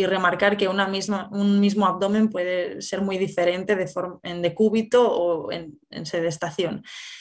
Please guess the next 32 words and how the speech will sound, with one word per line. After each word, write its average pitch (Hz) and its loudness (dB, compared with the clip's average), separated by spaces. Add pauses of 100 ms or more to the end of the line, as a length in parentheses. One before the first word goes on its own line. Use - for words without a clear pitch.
(320)
Em, 185 2
tener 202 2
en 220 4
cuenta, 175 -2
eh, 175 0
que 170 2
en - -6
el 185 -6
caso 196 0
de 202 4
no 196 0
tener 196 0
la 170 0
presencia 185 -4
de 185 -4
un 185 -4
estoma-, 180 -6
estomaterapeuta 180 0
o 170 -2
estar 175 -2
de 180 -2
urgencias 180 -4
y 170 -8
no 165 -6
tener, 175 -2
em, 165 -4 (460)
y 196 -6
no 170 -4
tener 180 -2
al, 175 -4
el 180 -6
enfermero 180 -4